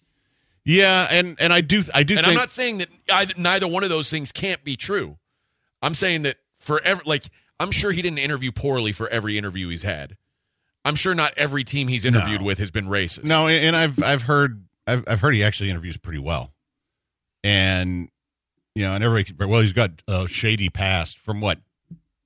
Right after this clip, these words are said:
Speaker 1: thirty years ago,
Speaker 2: Yeah.
Speaker 1: twenty-five years ago. Um, yeah,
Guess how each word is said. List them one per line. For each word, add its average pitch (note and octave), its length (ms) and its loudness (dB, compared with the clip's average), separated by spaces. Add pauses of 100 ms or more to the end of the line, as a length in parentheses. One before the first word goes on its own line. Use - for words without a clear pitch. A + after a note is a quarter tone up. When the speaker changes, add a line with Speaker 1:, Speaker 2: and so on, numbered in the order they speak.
(340)
Speaker 1:
thirty B2 260 0
years B2 220 4
ago, C3 260 2
Speaker 2:
Yeah. A#2 140 -2
Speaker 1:
twenty-five B2+ 460 4
years B2 200 4
ago. B2+ 360 2 (920)
Um, F#2 720 0 (540)
yeah, G#2+ 600 0